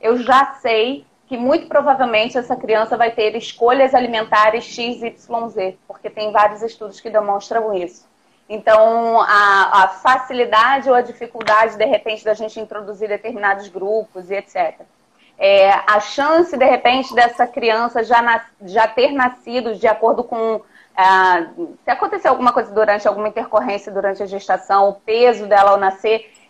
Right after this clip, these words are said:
isso já pode me acender as lanterninhas de, de repente, algum tipo de deficiência nutricional ou não adequação nutricional no início da vida.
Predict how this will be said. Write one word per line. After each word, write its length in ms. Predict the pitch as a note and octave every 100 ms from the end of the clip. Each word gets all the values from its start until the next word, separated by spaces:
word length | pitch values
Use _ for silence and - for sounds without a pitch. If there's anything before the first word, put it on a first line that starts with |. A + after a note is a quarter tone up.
| -
isso 200 | A3+ B3
já 140 | A#3+
pode 380 | A#3+ A#3+ B3 B3+
me 340 | B3 A#3+ A#3+ - _ -
acender 580 | A#3+ - B3+ A#3+ C4
as 140 | D4 C#4+
lanterninhas 720 | C#4 C4+ C4+ C#4+ A#3 B3 B3+
de, 80 | B3
de 100 | A#3
repente, 400 | A#3 A#3 A#3+ A#3+
algum 300 | A#3 A3+ D4
tipo 260 | D4+ C4+ C4+
de 140 | A#3
deficiência 640 | A3+ B3 B3 B3 A#3 A#3+
nutricional 640 | A3 G#3+ A3+ A#3+ A#3+ B3 C4
ou 80 |
não 180 | C#4+ D4+
adequação 500 | C#4+ C4 C4 B3 A#3
nutricional 600 | A3+ A3+ A3 - G#3 G3+
no 80 | G3+
início 280 | G3+ G3+ -
da 80 | G3
vida. 380 | G#3 G#3+ G3